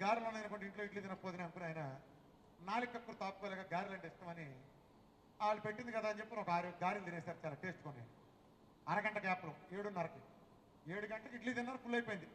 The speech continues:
సెల్ ఫుల్ అయింది. ఇప్పుడు ఆయన కేవలం నాలుగు కక్కురు పడి బాగున్నాయి అని చెప్పని ఆరు గారెలు తిన్నారు. ఇది బయట, లోపల ఏం జరుగుతుంది? ఆయన ప్యాం-, ప్యాంక్రియాస్‌లో ఉండే ఆల్ఫా సెల్స్ ఈ గారెల్ని, ఆరు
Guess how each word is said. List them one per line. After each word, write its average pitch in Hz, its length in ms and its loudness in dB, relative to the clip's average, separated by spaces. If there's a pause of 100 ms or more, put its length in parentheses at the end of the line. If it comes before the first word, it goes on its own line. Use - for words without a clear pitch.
సెల్ 233 220 2
ఫుల్ 233 100 2
అయింది. 160 240 0 (760)
ఇప్పుడు 277 180 0
ఆయన 254 200 4 (500)
కేవలం 269 320 2
నాలుగు 247 280 2
కక్కురు 247 260 -8
పడి 247 100 -4
బాగున్నాయి 220 480 2
అని 196 100 -6
చెప్పని 220 300 -4 (760)
ఆరు 190 200 4
గారెలు 208 200 4
తిన్నారు. 147 260 -2 (840)
ఇది 277 160 -6
బయట, 233 200 0 (520)
లోపల 254 240 8
ఏం 240 140 4
జరుగుతుంది? 147 360 -2 (800)
ఆయన 247 300 6
ప్యాం-, 240 340 2 (360)
ప్యాంక్రియాస్‌లో 277 580 4
ఉండే 247 200 4 (220)
ఆల్ఫా 240 240 4
సెల్స్ 220 340 0 (720)
ఈ 226 40 -10 (140)
గారెల్ని, 226 600 4 (420)
ఆరు 262 260 8